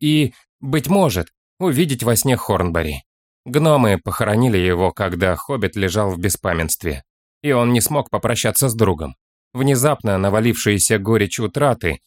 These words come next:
заставила его застонать. Хорнбери, спасший всех и погибший сам.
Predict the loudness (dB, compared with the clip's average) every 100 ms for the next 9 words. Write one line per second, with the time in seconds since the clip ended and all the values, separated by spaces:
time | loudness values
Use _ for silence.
0 | _ -4 0 0 0 0 0 2 2 2
1 | 2 2 0 -2 -2 -4 -8 _ _ _
2 | _ -4 0 0 0 -4 -8 _ _ _
3 | -8 -2 0 0 0 0 0 2 2 -2
4 | -8 _ _ _ -10 -4 0 0 0 2
5 | 2 2 -2 -6